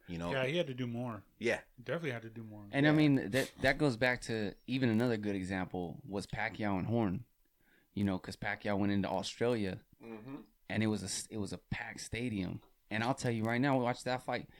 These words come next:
Speaker 3: Manny Pacquiao was winning that fight. I, I thought he won that fight.
Speaker 2: Yeah.
Speaker 3: There was, like, no, to me, there was no doubt. I was like, "Oh, okay, Horn,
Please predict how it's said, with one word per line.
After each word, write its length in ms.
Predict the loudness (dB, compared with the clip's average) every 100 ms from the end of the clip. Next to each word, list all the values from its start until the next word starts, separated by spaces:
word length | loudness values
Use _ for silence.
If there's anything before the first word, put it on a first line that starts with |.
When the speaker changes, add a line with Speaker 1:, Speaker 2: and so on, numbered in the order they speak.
| -16 -4
Speaker 3:
Manny 260 | 0 0
Pacquiao 460 | 0 -2 -2 0 2
was 160 | 2 2
winning 360 | 4 4 4
that 200 | 2 -2
fight. 300 | -8 -10 -10 _ _ _ _ _ _
I, 120 | -16 -12 -2
I 160 | 2 4
thought 300 | 6 4 2
he 320 | -4 -2 2
won 260 | 4 6 6
that 200 | 4 -4
fight. 300 | -10 -10 -16 _ -18 -14
Speaker 2:
Yeah. 120 | -14 -2
Speaker 3:
There 120 | 6 8
was, 120 | 8
like, 160 | 6
no, 160 | 8 6
to 340 | 4 -2 0 2
me, 140 | 4
there 120 | 4
was 100 | 6
no 140 | 6 6
doubt. 260 | 4 6
I 80 | 4
was 100 | 4
like, 120 | 4
"Oh, 140 | 4 4
okay, 200 | 4 0
Horn, 300 | 2 0